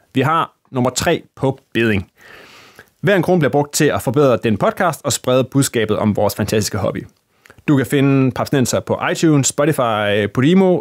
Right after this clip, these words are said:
eller hvor du ellers henter din podcast. Og har du indspark til Papsnenser, er du altid velkommen til at sende os en mail på papsnenser snabel A papskubber punktum D K. Med mig i studiet i dag var Morten Greis og Peter Brix.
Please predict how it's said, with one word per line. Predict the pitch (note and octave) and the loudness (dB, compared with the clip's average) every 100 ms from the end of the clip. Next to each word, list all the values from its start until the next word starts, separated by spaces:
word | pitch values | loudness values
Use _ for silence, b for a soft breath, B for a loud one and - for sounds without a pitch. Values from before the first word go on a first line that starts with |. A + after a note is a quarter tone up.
| - | -2
eller | B2+ | -2
hvor | G#2 | 0
du | G2+ | 2
ellers | F3+ G#3 | 2 4
henter | G3 F#3 | 2 2
din | D#3 | 0
podcast. | F#3+ F#3+ E3+ D#3+ - B B B B | -2 -2 -2 -2 -6 B B B B
Og | C#3 C#3+ C#3 | 0 0 0
har | |
du | D3 | 0
indspark | D3+ A3 E3+ C3+ | 2 2 0 -4
til | - | -6
Papsnenser, | A2 G#2+ A#3 G#3+ - | -6 0 0 2 -2
er | B2 | -4
du | - | -2
altid | - D#3 D#3+ C3 | 0 2 2 2
velkommen | B2+ B2 G#2 | 0 -2 0
til | C3 | -2
at | |
sende | A2 A2+ | 0 -4
os | - | 0
en | A#2 | 2
mail | G3 B3+ A3+ | 2 2 -2
på | - F2 - | -4 -4 -4
papsnenser | - - A3+ A3 F#3 - | -8 0 0 2 0 -4
snabel | - D#3+ D3+ D3 | -6 0 0 2
A | D3 - | -2 -4
papskubber | - B2+ - A2+ A2 | -8 -8 -4 -2 -2
punktum | - F#2+ G#2 | -2 -4 -2
D | G2 | -2
K. | - E2+ - B B B B B B | -4 -6 -18 B B B B B B
Med | A#2+ | -2
mig | A#2+ A2+ | 0 -2
i | |
studiet | - B2 G#2+ | -2 -2 0
i | |
dag | B2 F3+ A2 | 0 -2 -2
var | A2 | -4
Morten | G#2+ G1+ - | -2 -6 -6
Greis | A#2+ F#2 - | -4 -4 -6
og | |
Peter | - - | -8 -2
Brix. | G#3 A#3+ - - | -2 -2 -8 -10